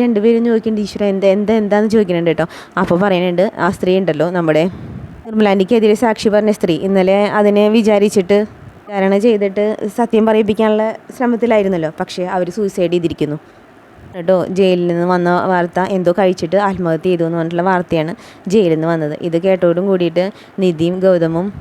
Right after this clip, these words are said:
പാറുവൊക്കെ ആകെ തകർന്നു പോയി. അവര് സത്യം പറയും, ഈസി ആയിട്ട് നമ്മുടെ നിർമ്മല ആൻറ്റി ഇറക്കി കൊണ്ടുവരാന്നൊക്കെ വിചാരിച്ചിരുന്നതിൻ്റെ ഇടയ്ക്കാണ് ഈ ദുരന്ത വാർത്തയായിട്ട് ഈ ഫോൺ വന്നത്. അപ്പോൾ നിധി പറയണ, "ഇതൊരിക്കലും സംഭവിക്കില്ല, അവരങ്ങനെ ആത്മഹത്യ ചെയ്യുന്ന ഒരു സ്ത്രീയല്ല, ഇന്നലെ രാത്രി അവര് വിചാരണ ചെയ്തതാണ്,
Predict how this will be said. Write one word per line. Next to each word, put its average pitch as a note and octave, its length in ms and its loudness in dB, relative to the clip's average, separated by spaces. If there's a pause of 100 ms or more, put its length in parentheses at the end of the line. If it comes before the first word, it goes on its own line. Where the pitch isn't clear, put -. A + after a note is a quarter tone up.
(120)
പാറുവൊക്കെ F3 460 2
ആകെ D#3+ 220 0
തകർന്നു E3+ 380 0
പോയി. D3+ 140 0 (260)
അവര് F3 240 -4
സത്യം A3+ 300 2
പറയും, G#3+ 200 0 (160)
ഈസി F3+ 300 0
ആയിട്ട് G3 260 2 (220)
നമ്മുടെ G3 320 2
നിർമ്മല G3 280 2
ആൻറ്റി F#3 180 2
ഇറക്കി G3+ 260 -2
കൊണ്ടുവരാന്നൊക്കെ G3 640 2
വിചാരിച്ചിരുന്നതിൻ്റെ F#3 760 0
ഇടയ്ക്കാണ് F#3 400 0 (160)
ഈ - 100 2
ദുരന്ത F3 320 2 (100)
വാർത്തയായിട്ട് F3+ 500 0 (100)
ഈ - 100 2
ഫോൺ E3 180 2 (140)
വന്നത്. D3 300 0 (1040)
അപ്പോൾ F#3 200 -6
നിധി G#3 260 2
പറയണ, G#3 260 2
"ഇതൊരിക്കലും A#3 520 2
സംഭവിക്കില്ല, G3 580 2
അവരങ്ങനെ G3+ 420 2 (300)
ആത്മഹത്യ F#3 320 0
ചെയ്യുന്ന G#3+ 220 4
ഒരു A3 100 2
സ്ത്രീയല്ല, F3+ 420 0 (360)
ഇന്നലെ G3+ 320 4
രാത്രി G#3+ 340 0
അവര് A3 220 2
വിചാരണ G3 320 2 (100)
ചെയ്തതാണ്, E3+ 460 2